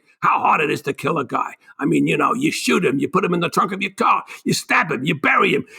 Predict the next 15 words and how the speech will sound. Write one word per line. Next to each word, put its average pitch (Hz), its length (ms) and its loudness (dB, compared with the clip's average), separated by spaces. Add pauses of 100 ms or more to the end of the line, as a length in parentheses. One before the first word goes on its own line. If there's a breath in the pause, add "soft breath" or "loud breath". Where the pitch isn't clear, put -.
He 208 80 0
just 220 240 0
won't 185 240 0
go 196 160 2
away. 214 240 4
It's - 180 -2
so 220 140 0
hard 233 380 2
to - 100 -2
kill - 240 0
a 190 60 4
guy. 143 240 2
Caravaggio 160 680 0
knew 127 280 0
that. - 160 -8